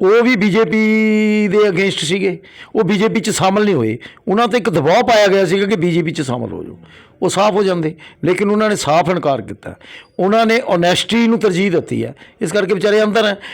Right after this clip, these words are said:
ਹੁਣ ਇਹ ਚਾਹੁੰਦੇ ਆ ਵੀ ਅਰਵਿੰਦ ਕੇਜਰੀਵਾਲ ਦਾ ਨਾਂ ਤਾਂ ਕਿਤੇ ਡਾਊਨ ਨਹੀਂ ਹੋਇਆ ਉਹਨਾਂ ਨੂੰ ਅੰਦਰ ਕਰਨ ਨਾਲ। ਹਿੰਦੁਸਤਾਨ ਦੇ ਅੰਦਰ ਅਰਵਿੰਦ ਕੇਜਰੀਵਾਲ ਹਰ ਸੂਬੇ 'ਚ ਅੱਜ, ਫਿਰ ਉਹਨਾਂ ਨੂੰ ਹੋਰ ਕੋਈ ਰਾਹ ਹੀ ਨਹੀਂ ਹੈ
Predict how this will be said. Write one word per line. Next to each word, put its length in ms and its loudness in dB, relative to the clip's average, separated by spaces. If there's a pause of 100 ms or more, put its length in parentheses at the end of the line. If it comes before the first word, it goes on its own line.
(220)
ਹੁਣ 140 2
ਇਹ 60 2
ਚਾਹੁੰਦੇ 260 2
ਆ 40 2
ਵੀ 200 0
ਅਰਵਿੰਦ 420 0
ਕੇਜਰੀਵਾਲ 580 2
ਦਾ 100 2
ਨਾਂ 240 2
ਤਾਂ 120 0
ਕਿਤੇ 220 0
ਡਾਊਨ 260 2
ਨਹੀਂ 140 4
ਹੋਇਆ 180 4
ਉਹਨਾਂ 160 2
ਨੂੰ 100 2
ਅੰਦਰ 180 0
ਕਰਨ 220 0
ਨਾਲ। 280 -2 (760)
ਹਿੰਦੁਸਤਾਨ 480 0
ਦੇ 140 2
ਅੰਦਰ 420 2
ਅਰਵਿੰਦ 280 0
ਕੇਜਰੀਵਾਲ 540 2
ਹਰ 260 0
ਸੂਬੇ 320 0
'ਚ 180 -2
ਅੱਜ, 160 -10 (1500)
ਫਿਰ 160 -6
ਉਹਨਾਂ 220 -2
ਨੂੰ 220 -2
ਹੋਰ 180 -2
ਕੋਈ 200 0
ਰਾਹ 180 0
ਹੀ 60 0
ਨਹੀਂ 160 0
ਹੈ 160 -6